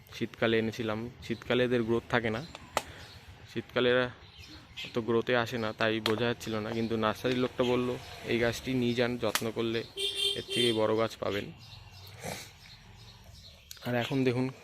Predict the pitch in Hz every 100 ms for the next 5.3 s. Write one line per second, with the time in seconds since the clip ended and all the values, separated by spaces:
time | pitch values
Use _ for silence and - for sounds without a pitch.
0 | - 127 123 131 127 - - - - -
1 | 131 135 127 - 139 131 127 127 - -
2 | - 123 135 127 - _ - - - -
3 | _ _ _ _ - - 117 113 135 123
4 | 110 104 104 - - 113 113 113 120 120
5 | 117 113